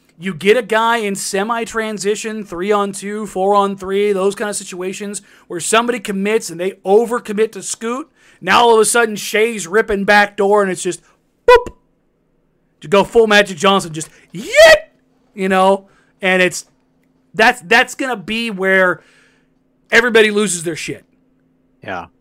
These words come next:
Speaker 1: And it's one of those
Speaker 2: I'm
Speaker 1: things where it's like, Blazers down by twelve, <laughs> you know,
Speaker 2: Hey.
Speaker 1: but it's not gonna matter.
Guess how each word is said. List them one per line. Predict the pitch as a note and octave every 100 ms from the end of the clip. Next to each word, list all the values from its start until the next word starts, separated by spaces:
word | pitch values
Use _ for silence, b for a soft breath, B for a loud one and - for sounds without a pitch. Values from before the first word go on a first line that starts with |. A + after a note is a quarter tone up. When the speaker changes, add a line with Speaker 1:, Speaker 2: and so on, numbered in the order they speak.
| _ _ _ _ _ -
Speaker 1:
And | F#3
it's | F3+
one | G#3
of | G#3
those | -
Speaker 2:
I'm | G#3
Speaker 1:
things | G3
where | G3+
it's | F#3
like, | F#3+ F3 b b b b -
Blazers | G4+ E4+ F4
down | F4 F4+ E4
by | C#4+ G#3
twelve, | F#3 C#3+ - - _
<laughs> | E3 - - - - -
you | C4+ A#3+
know, | B3 B3+ -
Speaker 2:
Hey. | - -
Speaker 1:
but | B3 b -
it's | C#4+ C#4+
not | C#4+ C4+
gonna | C4 C4
matter. | C#4 C#4+ F#3+ -